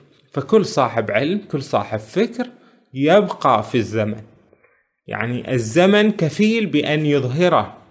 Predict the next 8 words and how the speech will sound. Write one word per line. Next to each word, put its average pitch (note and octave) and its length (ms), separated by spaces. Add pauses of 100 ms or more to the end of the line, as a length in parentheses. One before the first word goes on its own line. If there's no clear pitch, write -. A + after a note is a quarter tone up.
(200)
لا D3+ 260
أن C#3+ 120
يخفيه. A#2+ 500 (800)
أما D3 500 (540)
كل، D3+ 340 (260)
يعني، A2+ 280
شخص - 440
تافه، D#3+ 520